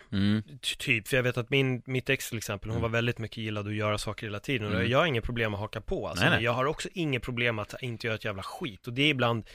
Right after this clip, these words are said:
Speaker 2: positivt och jävligt negativt.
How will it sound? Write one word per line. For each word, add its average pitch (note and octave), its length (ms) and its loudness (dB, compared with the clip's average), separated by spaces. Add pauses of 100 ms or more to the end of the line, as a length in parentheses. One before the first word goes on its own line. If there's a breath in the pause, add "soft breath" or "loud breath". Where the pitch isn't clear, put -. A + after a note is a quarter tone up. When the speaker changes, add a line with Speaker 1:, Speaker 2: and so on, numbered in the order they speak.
(320 loud breath)
Speaker 2:
positivt A#2+ 580 2
och G#2+ 120 -4
jävligt A2 640 0
negativt. B2 600 0